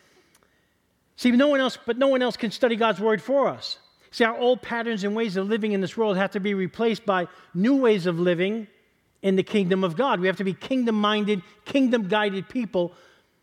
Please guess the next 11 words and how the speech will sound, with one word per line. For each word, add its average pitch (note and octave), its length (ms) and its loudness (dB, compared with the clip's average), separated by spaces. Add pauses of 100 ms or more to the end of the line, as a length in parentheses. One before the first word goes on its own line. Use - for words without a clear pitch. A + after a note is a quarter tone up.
(1080)
that E3+ 120 0
are D#3+ 40 0
guided F#3+ 360 0
by F3 140 -2
these F#3+ 220 -4
kingdom G3 400 -2
principles E3 440 -2
found F#3 300 -2
in F3+ 80 -2
this E3+ 160 -2
book. F3+ 380 -2